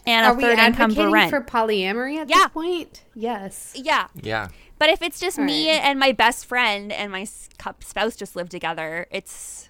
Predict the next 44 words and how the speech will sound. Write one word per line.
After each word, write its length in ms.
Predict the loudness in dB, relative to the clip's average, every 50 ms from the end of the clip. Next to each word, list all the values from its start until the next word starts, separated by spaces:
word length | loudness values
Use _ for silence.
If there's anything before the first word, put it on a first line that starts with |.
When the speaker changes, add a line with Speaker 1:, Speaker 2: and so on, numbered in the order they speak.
| _ _ _ _ -20 -20 -20 -12 -10
Speaker 1:
I 60 | -10
think 200 | -8 -6 -8 -8
so 100 | -6 -6
many 180 | -6 -6 -6 -6
millennials 420 | -6 -6 -6 -6 -6 -6 -6 -6
would 100 | -8 -8
be 60 | -6 -6
like, 160 | -6 -6 -6 -4
"Yeah, 240 | 0 2 2 2 0
it's 140 | -2 -10 -10
fucking 320 | -10 -10 _ -10 -12 -12
expensive 580 | -12 -14 -12 -10 -10 -10 -10 -10 -12 -14 -14 _
to 80 | -18 -12
live 200 | -12 -12 -12 -12
these 180 | -16 -16 -14
days." 360 | -14 -16 -16 -14 -16 -18 -20 _ _ _ -18 _
Speaker 2:
All 100 | -14 -14 -10 -8
right. 320 | -6 -6 -2 -4 -4 -4
Well, 240 | 0 0 2 2 2
sorry 480 | 0 -2 0 0 0 0 0 -2 -4 -6
about 580 | -8 -10 -10 -10 -6 -4 -4 -4 -4 -6 -10 -12
everybody 580 | -14 -10 -8 -8 -8 -6 -8 -8 -8 -10 -12
who's 380 | -10 -8 -6 -4 -2 -4 -4 -6
already 320 | -8 -4 -4 -4 -2 -4 -6
in 60 | -6
a 60 | -6
relationship 520 | -8 -6 -6 -8 -6 -6 -6 -6 -6 -8 -8
and 100 | -10 -10
hasn't 260 | -8 -8 -8 -8 -10
asked 180 | -8 -10 -8 -8
their 80 | -10 -10
partner 340 | -6 -6 -6 -6 -4 -6 -8
about 200 | -6 -8 -8 -8
this, 160 | -10 -10 -8
but 140 | -6 -8 -6
we're 180 | -4 -6 -6
all 180 | -4 -4 -4 -2
in 80 | -2 -4
a 40 | -4
polyamorous 640 | -6 -6 -8 -6 -4 -2 -2 -2 -2 -4 -4 -6 -6
relationship 520 | -6 -4 -4 -4 -4 -4 -6 -6 -8 -6
at 80 | -6 -6
this 140 | -6 -6 -10
point. 280 | -12 -14 -14 -16 -16